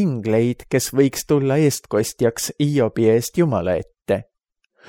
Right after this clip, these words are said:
Või räägib ta Jumalast endast? Kui ta räägib siin mingist vahendajast,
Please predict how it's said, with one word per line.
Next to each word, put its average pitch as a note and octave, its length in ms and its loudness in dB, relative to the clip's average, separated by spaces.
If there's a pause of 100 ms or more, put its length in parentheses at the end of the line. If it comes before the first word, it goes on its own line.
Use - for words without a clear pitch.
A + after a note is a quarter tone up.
(280)
Või D3+ 400 6
räägib B2+ 480 0
ta B2+ 80 4
Jumalast D#3 500 0
endast? B2 540 -4 (1120)
Kui D#3+ 180 4
ta C#3 140 4
räägib B2 440 2
siin C3 280 -2
mingist B2 500 -4
vahendajast, D3+ 720 -2